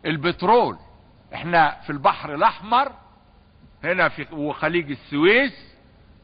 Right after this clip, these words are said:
أنا، آه، آه، آه، قفلت مع وزير البترول، كان هلال برضه، قفلنا البترول قبل المعركة بنص ساعة علشان ما يلحظوش الإسرائيليين.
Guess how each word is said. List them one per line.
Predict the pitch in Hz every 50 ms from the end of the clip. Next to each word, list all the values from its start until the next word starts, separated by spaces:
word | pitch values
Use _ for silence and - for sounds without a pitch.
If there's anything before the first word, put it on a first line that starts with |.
| _ - - - - _ 214
أنا، | 226 233 214 190 180 180
آه، | - - - - 180 165 165 160 151 147
آه، | 156 - - 160 143 143 139 135 131 - - -
آه، | 135 131 131 - - - - -
قفلت | 160 156 - 214 240 233 185 - - - - 160
مع | 147 147 180 220 220 - 160 160 156 151 151 -
وزير | 175 156 151 147 131 147 180 170 147
البترول، | 135 123 110 - 143 127 - 156 147 175 160 -
كان | - 160 143
هلال | 135 147 147 160 143 127
برضه، | 117 - 117 117 123 127 135 190 214 190 - - - - - - - - -
قفلنا | - 143 - - 220 247 233 202 180 165
البترول | 151 143 - 160 156 - - 175 202 208 202 196 - -
قبل | 226 233 170 160 170 170 170
المعركة | 170 160 151 139 135 143 151 147 135 123 135 151 165 220 247 - - - 220 196
بنص | 131 131 139 156 165 185 214 240 254 240 - - - - - 160
ساعة | 143 - - - 127 117 95 73 65 62 - - - _ _ _ _ _ _ - - _ _ _ _ _ _ _ -
علشان | 113 127 139 147 139 - - 185 202 214 233 254 233 - - - - - _ _
ما | 131 143 156
يلحظوش | 175 180 170 - - - 156 165 160 135 131 190 226 240 240 226 - - - - - - - - _ _ -
الإسرائيليين. | 151 123 131 143 139 - - 151 139 139 135 - 131 139 135 131 131 131 139 151 160 156 131 107 80 67